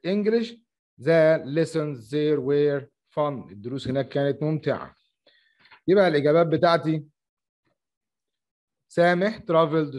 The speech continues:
to، سامح راح فين؟ راح لندن. سامح traveled to study، ذاكر، راح هناك عشان يذاكر إيه؟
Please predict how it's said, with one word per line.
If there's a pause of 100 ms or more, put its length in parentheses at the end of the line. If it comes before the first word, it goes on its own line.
to،
سامح
راح
فين؟ (120)
راح
لندن. (1500)
سامح
traveled
to
study،
ذاكر،
راح
هناك
عشان
يذاكر
إيه؟